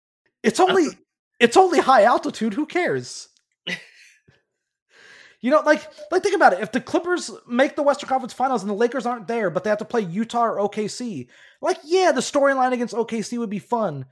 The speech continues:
Speaker 1: Cool. But, like, that's boring.
Speaker 2: It would be kind of like
Speaker 1: It's
Speaker 2: the
Speaker 1: anticlimactic.
Speaker 2: Warriors facing the Blazers after Blake Griffin and Chris Paul got hurt instead of facing the Clippers, and then they s-,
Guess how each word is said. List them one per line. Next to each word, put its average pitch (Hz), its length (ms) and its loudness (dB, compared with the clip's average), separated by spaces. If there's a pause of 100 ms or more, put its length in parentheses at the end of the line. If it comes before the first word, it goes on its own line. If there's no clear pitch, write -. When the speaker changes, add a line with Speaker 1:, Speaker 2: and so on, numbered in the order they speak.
(300)
Speaker 1:
Cool. 208 480 -4 (480)
But, 294 160 2
like, 285 360 -2 (360)
that's 208 240 4
boring. 185 880 4 (340)
Speaker 2:
It 165 180 -6
would 180 260 0
be 240 320 -2
kind 233 400 -2
of 220 240 -6
like 185 400 -4 (720)
Speaker 1:
It's 277 160 2
Speaker 2:
the 269 100 -2
Speaker 1:
anticlimactic. 302 540 4
Speaker 2:
Warriors 196 420 4 (280)
facing 165 600 -4
the 147 120 -4
Blazers 127 1120 -4 (520)
after 147 380 0
Blake 143 320 -4
Griffin 147 320 -4
and 139 140 -6
Chris 139 240 -8
Paul 139 240 -4
got 135 260 0
hurt 165 440 -2 (100)
instead 147 340 -8
of 143 120 -8
facing 147 360 -4
the 131 100 -10
Clippers, 123 600 -6
and 135 120 -14
then 131 120 -8
they 131 100 -6
s-, - 340 -14